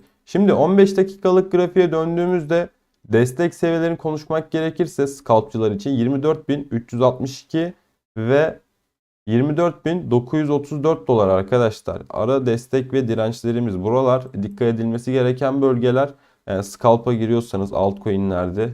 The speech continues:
Bitcoin'de dikkat etmeniz gereken bölgeler burası. E, büyük bir yükseliş bekliyor muyum? Ben büyük bir yükseliş bekliyorum. Bunun sebebi arkadaşlar,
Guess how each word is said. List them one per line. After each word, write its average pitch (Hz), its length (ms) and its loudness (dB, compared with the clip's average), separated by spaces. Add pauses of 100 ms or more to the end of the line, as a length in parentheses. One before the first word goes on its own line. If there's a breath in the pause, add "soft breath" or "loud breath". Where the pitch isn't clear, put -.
(200)
Bitcoin'de 101 560 -2
dikkat 98 240 -4
etmeniz 104 360 -2
gereken 98 460 0
bölgeler 95 480 0
burası. 147 420 0 (500 soft breath)
E, 104 140 2
büyük 196 260 4
bir 196 60 4
yükseliş 196 440 8
bekliyor 185 380 8
muyum? 175 260 6
Ben 165 220 6
büyük 175 260 2
bir 165 40 4
yükseliş 160 440 0
bekliyorum. 147 600 4
Bunun 143 180 2
sebebi 143 420 2
arkadaşlar, 139 720 4